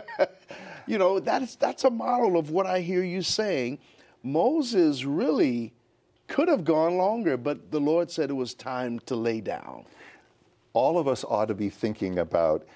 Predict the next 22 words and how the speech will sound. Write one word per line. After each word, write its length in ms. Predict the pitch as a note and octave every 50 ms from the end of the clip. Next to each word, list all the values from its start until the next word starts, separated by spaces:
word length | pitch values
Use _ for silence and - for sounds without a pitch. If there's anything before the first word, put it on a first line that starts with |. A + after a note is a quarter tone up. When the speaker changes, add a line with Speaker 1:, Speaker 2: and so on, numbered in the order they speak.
| _ _
Speaker 2:
how 260 | - - - G2 A2+ D3
do 140 | E3+ E3 C#3+
I 120 | A2 G#2
do 300 | G#2+ F#2 F2+ A2 A#2 A#2
this 280 | G2+ G2+ F#2+ F#2 - -
in 160 | - G2+ F#2
a 60 | F#2 F2+
way 440 | E2 F2+ F2 F2 F2 F2 F2 E2+ - - - - _ _ - -
so 180 | - - B2+ A2
that 200 | A2+ G#2 - -
as 240 | A#2+ A#2 C3 D3 C#3
I 120 | D3+ C3+ C3+
mature, 720 | C3+ C3+ B2 A#2+ - - - G3+ F#3+ C3+ F#2 D#2+ E2+ - - -
I 120 | - G#2+ A#2
am 260 | B2+ B2 A#2+ A#2 A#2
not 260 | A2+ A#2 A2+ G#2+ - - - _ _ - - G#2+
de-, 100 | F#2 D4 - -
on 180 | D3 A#2+ B2 A2+
some 320 | - - C#3 A#2 A#2 A2
declining 840 | A2+ G2+ - - - - - B2 B2+ C3+ C3 B2 A#2 G#2+ G#2 G2+ G2
glide 460 | - G#2+ G#2 G2+ A2+ A#2+ A#2+ A#2+ A2
path 360 | - - G2 E2+ F#2 F#2+ G2